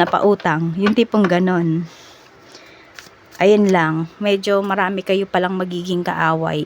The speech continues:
if magbe-business kayo. O,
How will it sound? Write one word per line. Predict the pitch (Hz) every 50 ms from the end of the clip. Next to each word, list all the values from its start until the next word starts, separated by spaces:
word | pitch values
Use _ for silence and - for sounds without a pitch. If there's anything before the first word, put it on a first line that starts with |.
| -
if | 180 - -
magbe-business | 190 185 185 180 175 190 180 175 - 170 165 - - 175 165 -
kayo. | - - 165 160 165 151 151 - - - - - - - - - - - - - - - -
O, | -